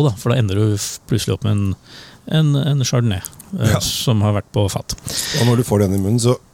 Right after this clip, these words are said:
Speaker 2: <clears throat> tenker du ikke at, «Oi, dette var en Riesling, gitt», for
Speaker 1: Dette var,
Speaker 2: det gjør
Speaker 1: dette
Speaker 2: du
Speaker 1: var
Speaker 2: ikke.
Speaker 1: en, dette var en rar Riesling,
Speaker 2: Det var
Speaker 1: du
Speaker 2: en
Speaker 1: tenker
Speaker 2: veldig
Speaker 1: på.
Speaker 2: rar Riesling.
Speaker 1: På,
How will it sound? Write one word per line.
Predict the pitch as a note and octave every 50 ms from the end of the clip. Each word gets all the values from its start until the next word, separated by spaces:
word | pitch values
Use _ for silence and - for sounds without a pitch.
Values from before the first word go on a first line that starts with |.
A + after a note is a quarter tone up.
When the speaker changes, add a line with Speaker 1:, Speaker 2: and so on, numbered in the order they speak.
| - -
Speaker 2:
<clears throat> | - F3 F3 E3 D#3+ D#3 C#3+ B2 -
tenker | C3+ A2 F#2+ -
du | D#2 E2
ikke | F2+ G#2 G2
at, | - G2
«Oi, | B2+ C#3 F#2
dette | E2 - - F2+ G#2
var | C#3+ F#3+
en | G3 E3 C#3 A#2+
Riesling, | F2 F#2+ F#2 - D#3+ F#3+ A#3 G3+
gitt», | - - -
for | C#3
Speaker 1:
Dette | A#2+ B2
var, | C#3+ C#3
Speaker 2:
det | B2
gjør | B2+
Speaker 1:
dette | -
Speaker 2:
du | -
Speaker 1:
var | C#3 C3+
Speaker 2:
ikke. | C3 B2+
Speaker 1:
en, | - C#3+
dette | B2+ - - D3
var | D#3 D3+
en | B2 G#2
rar | F#2+ F#2 A2+ A#2
Riesling, | A2 - - A2 G#2+ - F3 E3
Speaker 2:
Det | D#3+ -
var | C#3
Speaker 1:
du | B2+
Speaker 2:
en | C3
Speaker 1:
tenker | B2+ A2 E2+
Speaker 2:
veldig | E2 F#2+ F#2
Speaker 1:
på. | F2
Speaker 2:
rar | F2 E2+
Riesling. | D#2 D2+ - D2+ E2+ E2 - - - - - - - - - - - -
Speaker 1:
På, | E3